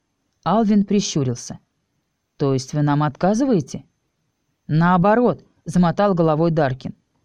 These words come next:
«Если вы знаете поступившую в Академию вампиршу из вашего клана, Алису». Он дождался кивка собеседника и продолжил. «Так вот,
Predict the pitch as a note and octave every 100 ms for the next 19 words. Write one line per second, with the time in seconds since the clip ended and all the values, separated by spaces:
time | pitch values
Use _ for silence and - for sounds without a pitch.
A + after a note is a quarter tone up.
0 | _ E3+ A#3 A#3+ A#3 A3+ D4+ D4+ F3+ B2+
1 | - _ _ F3+ A#3 G3+ A#3 - F3+ E3+
2 | E3+ F#3+ F#3 F3 E3 E3+ G3 A3 D4+ -
3 | D#3 F#3+ F3+ A3 A3 A#3 A3+ G#3+ D3 B2
4 | B2 _ _ A3 A3 - - - _ _
5 | _ _ F#3 F3+ F3+ E3 F#3 F3 - F3+
6 | - D#3 - D#3+ E3+ C4+ C4+ F#3+ E3+ E3+
7 | F3 E3 C3+ B2 - _ _ _ _ -
8 | G#3 A3+ C3 -